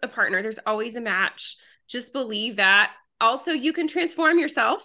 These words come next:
You know, it's, it's totally up to you. Like, when I was in my rough part of my life, I was fifty pounds heavier. I was physically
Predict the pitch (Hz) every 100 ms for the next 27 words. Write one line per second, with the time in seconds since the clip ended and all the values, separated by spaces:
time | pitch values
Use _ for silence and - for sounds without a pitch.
0 | - 254 220 233 240 - - - - -
1 | 269 285 269 262 254 226 220 254 349 262
2 | 247 233 220 233 226 240 233 233 226 226
3 | 226 220 214 226 - 247 233 240 214 196
4 | 262 302 208 190 190 190 214 220 240 220
5 | 220 208 233 247 277 302 - 185 180 196
6 | - 208 202 214 247